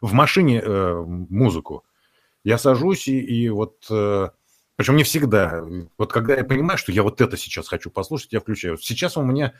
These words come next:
видимо, какое-то, э, другой, э, другое состояние. Я сейчас думаю: «Так, мне бы надо сейчас пропылесосить, чтобы девушки пришли в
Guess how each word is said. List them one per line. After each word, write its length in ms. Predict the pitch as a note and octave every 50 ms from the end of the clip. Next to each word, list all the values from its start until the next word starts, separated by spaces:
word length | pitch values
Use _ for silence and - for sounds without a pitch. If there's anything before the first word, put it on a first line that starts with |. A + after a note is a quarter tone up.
| _ - - - - _ _ _ _ -
видимо, 380 | F#2+ F#2 A#2 C3+ C#3 C#3+ B2+
какое-то, 800 | - - - - C3 B2 B2+ B2 G#2+ G#2+ A2+ A2 G#2+ A2 G#2+ A2+
э, 20 | G#2+
другой, 520 | G2 F#2+ A#2 A#2+ B2 A#2+ A#2 G#2 F2 D#2+ D#2
э, 560 | D#2 E2 D#2+ E2 D#2+ D#2+ D#2+ D#2 D#2 D#2 D2+ - _
другое 440 | F2 F2 F#2 G2+ A2 G#2+ A2 G#2+ -
состояние. 680 | - F2+ - - A2 A#2+ C3 C3+ A#2+ G#2+ F#2+ F2 E2 E2+
Я 80 | F2+
сейчас 300 | - - - - G#2+ F#2+ E2+
думаю: 260 | G2 G2 G2 F#2 A#2
«Так, 240 | G#2+ A#2+ F#2+ - -
мне 280 | F#2+ G2+ G#2 A#2 C#3 C#3
бы 120 | A#2 B2
надо 260 | A#2 B2 B2+ A#2 A#2+ -
сейчас 380 | - A2+ - - C3 A#2 - -
пропылесосить, 760 | - A#2 A#2 - - C3 B2 B2+ B2 - D3+ - - G#2
чтобы 380 | - - - - G2+ G2 F2+ - - - - - - - - -
девушки 500 | A#2+ G#2+ C#3 D3+ C#3 C3 - C3+ C3+ -
пришли 340 | - - - - - D3 B2+
в 80 | -